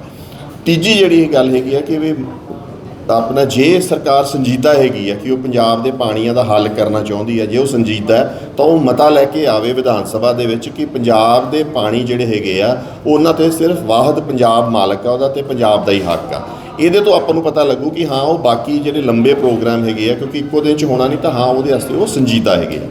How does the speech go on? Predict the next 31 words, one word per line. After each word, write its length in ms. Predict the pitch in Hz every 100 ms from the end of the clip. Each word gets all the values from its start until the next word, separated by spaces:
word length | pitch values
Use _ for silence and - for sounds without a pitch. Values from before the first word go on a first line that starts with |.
| - -
ਆਪਣੀਆਂ 360 | 127 131 170 180
ਤਿੰਨ 300 | 180 151 151
ਮੰਗਾਂ 320 | 139 104 110
ਹੈ, 160 | 147 - - - -
ਇਹ 140 | 175
ਤਿੰਨ 280 | 196 175 165
ਮੰਗਾਂ 340 | 160 139 143 151
ਦਾ 100 | 147
ਆਪਾਂ 220 | 147 147
ਤਿੰਨ 340 | 151 160 151
ਮਹੀਨੇ 240 | 170 175 135
ਦਾ 120 | 135
ਸਮਾਂ 340 | 123 113 104
ਦਿੰਦੇ 240 | 104 107 120
ਹਾਂ 80 |
ਸਰਕਾਰ 420 | 131 131 127 120 123
ਨੂੰ 100 | 139
ਕਿ 120 | 160
ਤਿੰਨ 280 | 151 139 156
ਮਹੀਨੇ 240 | 151 123
ਤੱਕ 280 | 120 120 123
ਇਹਨਾਂ 240 | 127 131
ਨੂੰ, 220 | 131 131
ਅ, 840 | 127 - - - - - 104 110 110
ਮੀਟ 280 | 107 107 107
ਕਰਨ, 180 | 143
ਆਪਦੀ 220 | 143 127 131
ਇੰਟੈਂਸ਼ਨ 480 | 123 117 113 135
ਸ਼ੋਅ 300 | - 135 131
ਕਰਨ 280 | 135 135 139
ਕਿ 260 | - 139